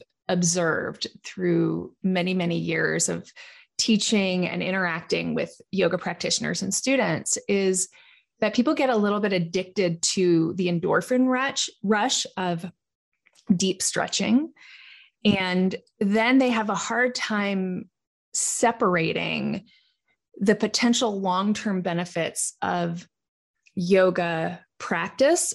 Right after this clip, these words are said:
from this feeling that they have at the end of class. And then it becomes especially fraught when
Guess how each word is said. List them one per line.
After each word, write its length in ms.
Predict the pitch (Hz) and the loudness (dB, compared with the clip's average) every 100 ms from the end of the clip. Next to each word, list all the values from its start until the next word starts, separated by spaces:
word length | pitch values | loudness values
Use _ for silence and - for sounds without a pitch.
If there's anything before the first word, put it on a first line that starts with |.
| - | -8
from 520 | - 214 190 175 175 - | -2 0 2 2 2 0
this 480 | 185 185 170 - - - - _ _ _ _ _ | -2 0 0 -2 -6 -14 -20 _ _ _ _ _
feeling 800 | - - 247 262 240 196 160 165 | -10 4 8 8 8 6 2 -2
that 160 | 175 | -4
they 100 | 190 | -4
have 260 | 185 185 185 | -4 -4 -4
at 100 | 180 | -2
the 120 | 185 | -2
end 180 | - 170 | -2 -4
of 140 | 180 | -6
class. 720 | - 196 175 160 - - - - - - - - - | -4 -2 -2 -2 -6 -6 -6 -8 -20 -20 -20 -20 -4
And 160 | 214 208 | 6 6
then 140 | 214 | 6
it 160 | 208 208 | 0 0
becomes 380 | 220 - 240 226 | -2 2 4 4
especially 600 | 214 - 277 - 311 254 | 0 -2 0 2 2 0
fraught 420 | - 175 170 - - | 0 0 0 -2 -4
when 580 | 196 185 185 185 185 | -2 0 0 -2 -6